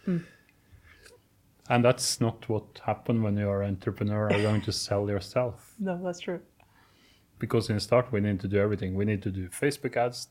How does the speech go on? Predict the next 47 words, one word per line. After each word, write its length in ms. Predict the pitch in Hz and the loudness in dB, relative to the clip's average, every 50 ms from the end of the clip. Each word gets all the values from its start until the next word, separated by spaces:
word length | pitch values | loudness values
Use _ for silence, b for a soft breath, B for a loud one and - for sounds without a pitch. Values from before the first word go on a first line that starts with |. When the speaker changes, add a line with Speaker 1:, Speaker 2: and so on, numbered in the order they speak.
| _ - | _ -4
Speaker 2:
the 300 | 127 110 104 101 95 95 - | -2 0 0 -2 -2 -6 -6
technical 480 | - 123 120 - - 131 127 - 123 | -6 -6 -6 -4 -4 -4 -2 -2 -2
stuff. 300 | 113 - - 110 110 - - - _ - | -2 -2 0 0 -2 -2 -4 -10 _ -6
We 100 | 104 101 | -4 -2
need 220 | 101 101 98 95 95 | -2 -2 -2 -4 -4
to, 240 | - 101 95 95 92 b b b b b b b b b b b b - | -4 -2 -2 -2 -4 b b b b b b b b b b b b -2
uh, 360 | 113 101 98 98 95 95 95 95 95 - - _ _ _ - | -2 0 0 0 0 -2 -4 -4 -6 -10 -16 _ _ _ -4
write 320 | 107 104 113 127 127 - | 0 2 4 2 2 2
copy. 460 | - - 117 113 - - 123 117 117 - - | 0 0 0 0 0 0 0 0 0 0 -2
We 80 | 110 107 | 0 2
need 160 | 110 113 110 | 2 2 0
to 80 | - 104 | 0 0
make 220 | 110 110 107 - | 0 0 0 0
videos. 500 | 110 107 107 104 110 107 110 107 - - | 0 0 0 2 2 0 0 0 -2 0
We 80 | 110 110 | 2 2
need 160 | 120 120 - | 2 2 2
to 60 | 123 | -2
film 260 | - - 120 113 113 113 | -2 2 2 2 4 4
by 80 | 113 | 4
ourselves. 460 | 107 107 107 - - 107 110 113 110 - - | 4 4 2 2 2 2 2 2 0 -2 -2
We 60 | 110 113 | 0 0
need 140 | 120 117 | 2 2
to 80 | 123 117 | 2 0
do 100 | 110 117 | 0 0
everything 540 | 120 123 113 113 120 123 123 - 131 127 135 131 - | 2 2 4 4 4 4 4 4 2 2 2 0 2
by 140 | 117 107 104 | 6 6 6
ourselves 460 | 104 107 - - 123 131 127 - - - | 6 6 2 2 2 2 2 0 -2 -2
in 80 | 104 101 | -2 0
the 60 | 101 | 0
Speaker 1:
Mm. 40 | 170 | 2
Speaker 2:
start. 340 | 160 120 120 123 117 - - - b b b b b b b b b b | 2 2 2 2 0 -4 -10 -20 b b b b b b b b b b
And 320 | 117 110 107 110 107 107 104 | 0 2 2 2 2 0 0
we 560 | 104 104 107 104 104 104 104 104 104 104 101 98 - - - | 0 2 2 4 4 4 2 2 2 0 0 -4 -4 -2 0
need 160 | 110 104 98 | 0 0 0
to 60 | - - | -2 0
create 260 | - 107 101 - - | 2 2 2 2 2
programs. 540 | - 110 113 117 117 117 117 117 - - - - - | 2 4 4 4 4 2 0 -2 -6 -8 -4 0 2
We 60 | 113 | 4
need 160 | 113 - 170 147 | 6 6 6 4
Speaker 1:
Mm. 60 | - | 2
Speaker 2:
to 340 | 110 104 101 104 101 98 95 - - | 0 2 2 2 2 0 -2 -4 2
find 300 | - 120 120 120 117 117 | 6 6 8 8 6 4
prices. 580 | - 110 104 107 107 - - 120 117 120 - - - | 4 4 4 6 4 2 2 0 0 0 -2 0 4
We 80 | 117 | 8
need 160 | 117 135 139 127 | 8 8 8 6
to 60 | 127 | 4
do 120 | 113 123 | 0 0